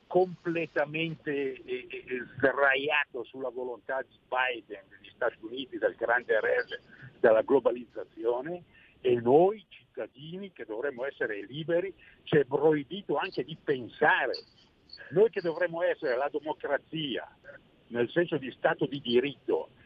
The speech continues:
per esempio, per esempio, questi ci ricattano, o ti vaccini o non lavori, e affamo te e la tua famiglia, e noi siamo lo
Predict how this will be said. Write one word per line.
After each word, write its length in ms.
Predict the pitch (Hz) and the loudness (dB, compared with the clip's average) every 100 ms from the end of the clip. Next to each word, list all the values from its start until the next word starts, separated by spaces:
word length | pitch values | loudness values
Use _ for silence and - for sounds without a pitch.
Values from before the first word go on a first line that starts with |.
| _ _ | _ _
per 280 | 151 156 151 | 4 6 2
esempio, 720 | 127 147 160 98 101 82 - _ | -2 -6 -8 -8 -12 -12 -12 _
per 240 | - 147 151 | -2 2 4
esempio, 500 | 123 147 147 - - | 2 2 -2 -4 0
questi 320 | 170 170 - | 0 0 -8
ci 200 | - 139 | -10 -6
ricattano, 640 | 135 - - 151 - 135 110 | -6 -6 0 0 0 -2 0
o 180 | 117 113 | -2 -2
ti 140 | - 156 | -4 2
vaccini 640 | 151 - - 180 165 117 113 | 2 2 -4 -8 -8 -8 -8
o 100 | 117 | -6
non 180 | 147 139 | -4 -2
lavori, 440 | 139 151 160 131 - - - - | -2 0 0 -2 -8 -20 -18 -2
e 120 | 123 | 0
affamo 480 | 107 - 135 147 117 | 2 2 4 6 4
te 140 | 160 | 2
e 60 | 160 | 0
la 100 | 113 | 0
tua 180 | 147 123 | -2 -4
famiglia, 580 | 107 123 139 160 180 - - - | -6 -8 -6 0 0 0 -12 -2
e 160 | 135 | 2
noi 200 | 143 208 | 4 2
siamo 360 | - 185 190 185 | 2 0 2 0
lo 160 | 151 | -2